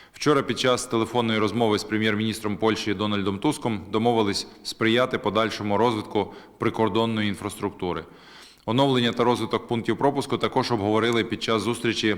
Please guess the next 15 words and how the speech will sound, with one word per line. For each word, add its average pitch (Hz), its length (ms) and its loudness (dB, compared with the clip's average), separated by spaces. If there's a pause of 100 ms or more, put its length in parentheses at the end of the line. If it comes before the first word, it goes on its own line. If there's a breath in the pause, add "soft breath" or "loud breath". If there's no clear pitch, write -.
(120)
з - 100 -10
президенткою 113 640 0
Європейського 104 500 0
інвестиційного 117 640 0
банку 107 440 0 (400 loud breath)
Надією 117 480 2
Кальвіно. 95 460 -2 (600 loud breath)
Є 123 260 2
конкретні 113 500 -2
домовленості. 85 640 -4 (420)
Вдячний 123 500 0 (140)
нашим 117 340 0
партнерам 113 480 0 (200)
за 104 160 -2
підтримку. 95 540 -2